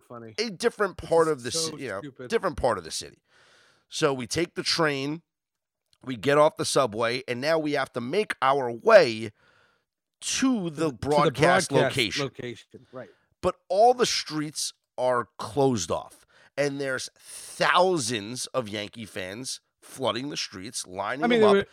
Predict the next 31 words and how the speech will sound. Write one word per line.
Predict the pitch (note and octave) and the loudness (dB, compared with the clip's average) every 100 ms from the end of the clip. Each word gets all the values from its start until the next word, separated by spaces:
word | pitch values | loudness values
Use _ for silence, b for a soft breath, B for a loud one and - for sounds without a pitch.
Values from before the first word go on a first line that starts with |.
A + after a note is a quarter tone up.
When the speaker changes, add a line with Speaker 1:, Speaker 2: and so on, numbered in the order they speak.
| A#3+ | 0
Speaker 1:
it | |
was | A3+ G#3 | 2 4
Speaker 2:
getting | A3 | 4
Speaker 1:
a | |
Speaker 2:
ready | A#3 | 2
for | |
the | C4 | 4
Speaker 1:
million | A3 | 2
people | F3+ A3 D4 E3 | 4 2 4 2
Speaker 2:
parade. | E3 | -2
Speaker 1:
at | - | -4
this | D3+ - | -6 -8
parade. | - E3 D#3 C#4 - | -6 -2 -2 -2 -4
So | D#3+ | -6
Speaker 2:
Yes. | - | -4
Speaker 1:
it | B3 | 0
wasn't | B3 G3+ | 0 2
a | F#3+ | 0
million | G3+ F#3 | 0 0
people | E3 F3 D#3+ | -4 -6 -6
in | D3+ | -8
our | C3+ | -10
section, | - A#3+ F#3 E3+ | -10 -12 -10 -14
but | C#3+ C#3+ _ | -14 -14 _
it | G3 | -8
was | F3 D3 | -8 -8
a | |
million | D3+ D3+ C3 | -10 -8 -4
Speaker 2:
No, | - | 0
Speaker 1:
people. | - | 4
Speaker 2:
yeah. | D4 | 4